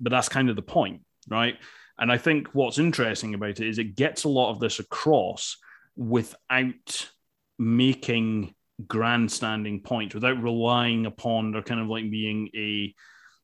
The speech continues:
so, like, so Sorry, so Loach's last film, Sorry We Missed You, right? Film I have a lot of time for. I thought it was an excellent film, but it still relies on this kind of, like, almost caricaturely kind of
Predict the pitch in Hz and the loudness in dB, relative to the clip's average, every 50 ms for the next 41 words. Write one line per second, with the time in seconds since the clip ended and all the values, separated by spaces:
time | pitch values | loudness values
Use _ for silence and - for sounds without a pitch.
0 | _ _ _ - 156 147 139 135 127 127 120 123 - - - 139 127 - - 175 | _ _ _ 2 4 6 6 6 6 4 0 -4 -6 -6 -4 -4 -4 -2 0 2
1 | 170 180 170 165 160 151 147 131 120 123 127 123 113 113 - - - - 135 131 | 4 4 6 6 4 4 2 -2 -6 -8 -12 -12 -12 -16 -16 -6 0 0 2 4
2 | 135 165 180 170 - 147 139 131 143 135 131 117 - - 104 98 98 - - 131 | 4 4 4 4 2 0 -2 0 0 0 0 0 -2 -4 -6 -6 -4 -2 0 2
3 | 123 117 113 107 104 107 104 110 110 98 - - - 104 95 98 101 101 101 104 | 2 2 0 -2 -2 -2 -2 -2 -2 -4 -4 -6 -8 -8 -8 -6 -4 -4 -4 -6
4 | 107 - _ _ _ _ _ _ _ _ _ _ _ _ - - 170 185 175 156 | -6 -10 _ _ _ _ _ _ _ _ _ _ _ _ -2 4 6 8 8 10
5 | 143 135 131 123 127 139 147 139 - - 135 135 131 - 110 98 98 98 120 117 | 8 8 8 6 4 4 2 2 2 0 0 0 0 -2 -4 -6 -6 -4 -4 -4
6 | 117 113 110 117 120 123 110 - 117 113 107 - - 143 120 110 107 110 110 110 | -2 -2 -2 -2 -2 -4 -4 -6 -8 -8 -4 0 0 2 2 2 0 -2 -2 -2
7 | - - 160 170 165 156 143 131 123 123 123 127 123 117 107 110 107 110 110 107 | 0 0 2 2 4 4 4 4 4 4 4 4 2 0 0 -2 -2 -4 -4 -4
8 | - - - 113 110 107 110 110 - - - 131 113 131 151 165 175 165 - - | -4 -4 -4 -4 -4 -4 -4 -6 -8 -10 -14 -8 0 2 4 4 4 2 0 -2
9 | - - 147 139 139 135 - 117 - - - 127 123 120 117 110 110 107 104 98 | -4 -2 0 0 0 0 -2 -6 -6 -2 0 2 2 2 0 0 -2 -2 -4 -4
10 | - 113 107 107 101 | -4 -6 -6 -6 -8